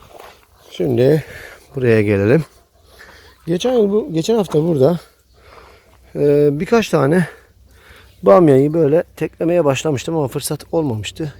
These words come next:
Yetmemişti yani. Şimdi buna tekrardan devam edeceğiz. Burası önde belirttiğim gibi o dönemlere geldikçe yapılacak. Oradaki kabağımız büyümeye devam ediyor. Şimdi esas size göstereceğim şey şu.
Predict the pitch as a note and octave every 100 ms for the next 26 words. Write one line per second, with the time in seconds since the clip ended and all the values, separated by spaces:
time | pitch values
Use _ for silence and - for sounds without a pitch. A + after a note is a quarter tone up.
0 | - D3 D3 - A2+ - - A#2+ A2+ C3+
1 | - - - - - - F3 E3+ E3 F3+
2 | F#3 - - F3 E3+ D#3+ D3 D#3+ D3 D3+
3 | D3 A2 G#2 C#3 F#3+ - - - - -
4 | - - - - - - - - - -
5 | F3 G3+ F3+ C#3+ F3 F3+ - - - A3
6 | F#3+ F3 D#3+ D#3 - E3+ D3+ B2 D#3 -
7 | - - - - - - F#3+ F3+ - -
8 | D3+ D#3+ D#3 D#3 D#3 E3+ D#3+ A#2+ - F3+
9 | F3 - - E3+ D3+ B2 C3+ F3 - -
10 | - E3+ E3 D#3 C#3 D#3+ D#3 D#3 D3+ C#3+
11 | D#3 D#3 D3 D3 D3 C#3+ G#2+ C#3 F3+ -
12 | - - - - - B3 A3 A3 - -
13 | - - - - - E3+ A3 - G#3 G3+
14 | F3+ G3 G#3 F#3 G3 G3 - E3+